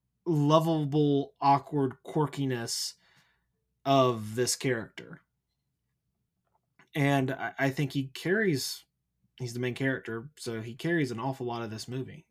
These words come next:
And I just think he does an absolutely wonderful job. And if you had somebody else in the role, I don't know if it would have been as good. The movie would have been great, I'm sure. But I don't know. Don't know if it would have worked as well with anybody else.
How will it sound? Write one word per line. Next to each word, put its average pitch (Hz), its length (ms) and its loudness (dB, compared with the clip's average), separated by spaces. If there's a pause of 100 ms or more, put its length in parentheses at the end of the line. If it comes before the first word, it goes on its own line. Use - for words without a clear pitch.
(120)
And 117 560 -8 (640)
I 127 80 -6
just 143 180 -4
think 120 140 -8
he 123 100 -4
does 113 140 -4
an 107 140 -12 (240)
absolutely 120 640 -6
wonderful 110 340 -10
job. 110 320 -8
And 110 80 -8
if 113 140 -10
you 123 160 -2
had 131 240 -4
somebody 123 280 -2
else 123 200 -4
in 127 60 -8
the 120 60 -8
role, 139 200 -4
I 135 60 -6
don't 143 260 -6
know 165 420 0
if 151 140 -12
it 90 100 -8
would 127 160 -4
have 117 160 -6
been 127 260 -2 (140)
as 117 340 -6
good. 104 440 -6
The 135 40 -8
movie 262 380 -2 (500)
would 170 180 0
have 139 100 0
been 135 160 0
great, 113 260 -4
I'm 104 120 -6
sure. 101 400 -10 (640)
But 143 100 -2
I 175 80 2
don't 214 140 -2
know. 175 220 -4 (1160)
Don't 160 280 2
know 180 120 4
if 160 100 -2
it 165 40 -4
would 160 120 -2
have 147 100 -2
worked 147 240 -6
as 127 240 -4
well 120 200 -6
with 113 100 -8
anybody 113 360 -8
else. 123 400 -12